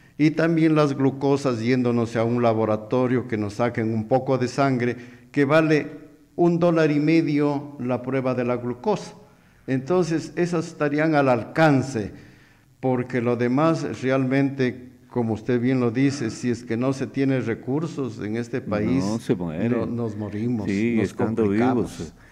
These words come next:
Speaker 2: Eh, sí, doctor. Ahora se les ha cogido el ejemplo de que la tortuga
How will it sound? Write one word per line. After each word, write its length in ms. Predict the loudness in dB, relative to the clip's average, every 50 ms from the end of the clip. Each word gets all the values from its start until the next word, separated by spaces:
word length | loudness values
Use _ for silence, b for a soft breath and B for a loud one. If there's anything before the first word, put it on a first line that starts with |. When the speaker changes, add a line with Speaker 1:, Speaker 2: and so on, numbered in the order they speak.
| B B B B -6
Speaker 2:
Eh, 480 | -4 -4 -4 -4 -6 -8 -8 -10 -12 -14 -12
sí, 200 | -8 -6 -4 -2
doctor. 340 | -2 -2 -4 -6 -8 -12 B B B B B B
Ahora 320 | 0 2 4 4 4 2 0
se 120 | 0 -2
les 180 | -2 -2 -2 -2
ha 100 | -4 -4 -4 -8 -20 -20 _ _ _ _
cogido 360 | -6 -6 -6 -4 -4 -2 0 2
el 100 | 2 0
ejemplo 580 | 0 0 2 0 0 0 -2 -8 -10 -10 -12 -20 _ _ _ _ b b b b b b b b b b _ -4
de 180 | -2 -2 -2 -2
que 140 | -2 0
la 120 | 0 0 2
tortuga 720 | 2 2 0 0 0 0 0 2 2 2 0 0 -2 -4